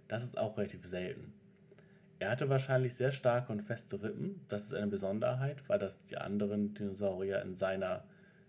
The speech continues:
in seiner Riege nicht unbedingt hatten. Und die Gliedmaßen sind auch nicht ganz geklärt, aber durch Rekonstruktion sind natürlich Vermutungen möglich. So hatte er wahrscheinlich fünf Finger und fünf Zehen.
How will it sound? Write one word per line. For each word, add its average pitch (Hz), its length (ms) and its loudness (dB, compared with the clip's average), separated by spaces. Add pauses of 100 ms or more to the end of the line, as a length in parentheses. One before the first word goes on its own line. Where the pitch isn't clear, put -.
(260)
in 208 100 -4
seiner 101 320 4
Riege 107 240 0
nicht 202 200 0
unbedingt 131 380 0
hatten. 139 340 -6 (680)
Und 120 420 0 (460)
die 113 160 -4
Gliedmaßen 120 680 0
sind 101 200 -4 (100)
auch 131 280 0
nicht 160 200 -4
ganz 143 220 -4
geklärt, 151 520 -2 (800)
aber 113 320 2
durch 110 240 -2
Rekonstruktion 120 1120 -2 (1000)
sind 107 260 0
natürlich 107 340 -2
Vermutungen 131 540 0
möglich. 131 560 2
So - 180 -2
hatte 214 200 -2
er 214 120 4
wahrscheinlich 208 640 2 (220)
fünf 104 400 -2
Finger 120 260 4
und 104 100 -2
fünf - 320 -10
Zehen. 131 420 0